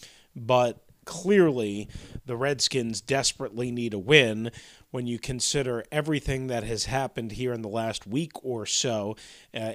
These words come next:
and which includes, of course, losing to the Cowboys on Thanksgiving Day, and the Cowboys themselves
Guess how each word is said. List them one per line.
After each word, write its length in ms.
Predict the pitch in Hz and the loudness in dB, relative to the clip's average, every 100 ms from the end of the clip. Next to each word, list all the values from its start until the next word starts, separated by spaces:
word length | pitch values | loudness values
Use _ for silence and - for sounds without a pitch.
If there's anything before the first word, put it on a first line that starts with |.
| - | -4
and 240 | 135 131 | -4 0
which 180 | 131 - | 0 0
includes, 400 | 117 - 151 120 | -4 -2 -2 -2
of 120 | 117 | -6
course, 280 | - 123 - | -2 -2 0
losing 360 | 139 135 127 | 0 0 -2
to 120 | 113 127 | -4 -4
the 80 | |
Cowboys 680 | 113 135 117 110 95 101 - | 0 2 2 0 -2 -2 -2
on 220 | - 117 | -2 -4
Thanksgiving 720 | 107 131 117 - 127 110 107 | -2 -4 -2 -2 -2 -4 -4
Day, 380 | 104 87 67 87 - - - - - | -4 -6 -6 -10 -16 -20 -20 -20 -6
and 260 | 127 120 | -2 -2
the 60 | 110 | -4
Cowboys 720 | - - 160 175 151 120 117 | -2 2 4 4 2 -2 -2
themselves 840 | 113 107 101 - 160 104 113 135 | -4 -4 0 2 2 2 -4 -6